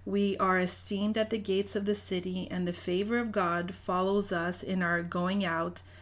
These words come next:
and in our coming in. I honor, respect, love, and cherish my spouse, and I am honored, respected, loved, and cherished in return. My children are a heritage from God and are a blessing.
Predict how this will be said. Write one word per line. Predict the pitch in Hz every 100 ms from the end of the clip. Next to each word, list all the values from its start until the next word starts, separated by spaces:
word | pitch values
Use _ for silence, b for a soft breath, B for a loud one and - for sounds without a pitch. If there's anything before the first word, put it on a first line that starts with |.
| b
and | - 185
in | 180
our | 214
coming | 226 196 185 180 165
in. | - - - - - - - - -
I | 190
honor, | - 196 214 240 254
respect, | 214 - - 190 190
love, | 185 190 196 208
and | 196 185
cherish | 196 190 202
my | 220
spouse, | 220 - 180 160 175 - b b b b
and | 185
I | 185 190
am | 190 -
honored, | 196 202 214 233 240 202
respected, | 196 - 190 185 202 190 185
loved, | 190 180 170 175 -
and | 180 175
cherished | - 170 170 175 -
in | - 175 170
return. | 165 - - - 185 - - - b b b b b
My | 180
children | 180 - 220 233 262 269
are | 262 - 196
a | 190
heritage | 185 190 190 220
from | - 233 202
God | 185 170 175 180
and | 180 180
are | 175 175
a |
blessing. | 175 165 165 - - 175